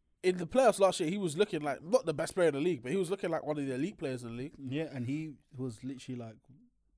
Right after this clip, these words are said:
Speaker 2: he was the player who really stepped up for his team. Like, he didn't
Speaker 1: Hundred percent.
Speaker 2: have a bad performance. He went out there and done what he did. But now this is, obviously he's gonna put, like, a small target back because now in the next few years, we're going to see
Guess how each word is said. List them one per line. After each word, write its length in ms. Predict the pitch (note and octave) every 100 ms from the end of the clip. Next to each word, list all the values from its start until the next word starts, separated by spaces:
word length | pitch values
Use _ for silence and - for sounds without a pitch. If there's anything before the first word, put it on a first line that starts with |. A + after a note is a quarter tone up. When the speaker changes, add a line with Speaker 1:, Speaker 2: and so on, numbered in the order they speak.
| C#3+ D3 _ _ _ _ _ _
Speaker 2:
he 160 | - D3+
was 160 | E3 B2+
the 60 |
player 220 | A#2+ C3+ B2+
who 160 | A2+ A#2
really 320 | B2+ B2+ A#2 A#2
stepped 300 | - B2 -
up 100 | A2
for 100 | -
his 140 | G#2+
team. 220 | G#2+ A2+ G2
Like, 100 | F#2+ F3
he 60 | C3+
didn't 0 |
Speaker 1:
Hundred 80 |
percent. 220 | C#3+ B2+ B2+
Speaker 2:
have 0 |
a 40 |
bad 340 | G#2+ A2+ A2 G#2+
performance. 640 | G#2+ - A2 G2+ G2 -
He 100 | A2+
went 220 | A2 A#2+ A#2
out 220 | A2+ G#2
there 180 | G#2 G2
and 140 | G2 - _ _
done 220 | A2 A2
what 100 | G#2
he 80 | G2+
did. 280 | F#2+ G2+ F2+ _ _ _ _ _ _ _ _ _ _ _
But 100 | -
now 180 | B2+ D3+
this 160 | C#3 C3+
is, 220 | A#2+ -
obviously 320 | D#3 D#3+ - C3+
he's 120 | G#2+
gonna 180 | B2 A#2
put, 180 | - G#2
like, 160 | G#2
a 60 | G#2+
small 240 | - B2
target 240 | A2+ A2 G2+
back 120 | G2
because 300 | G2+ A2 G2
now 140 | A#2+
in 80 | C3+
the 60 | B2
next 180 | B2
few 140 | - A#2
years, 460 | A#2+ A2+ A2 A2+ _ _ _ _ _ -
we're 100 | A2+
going 120 | A#2
to 120 | -
see 420 | A2 A#2+ A2 G#2+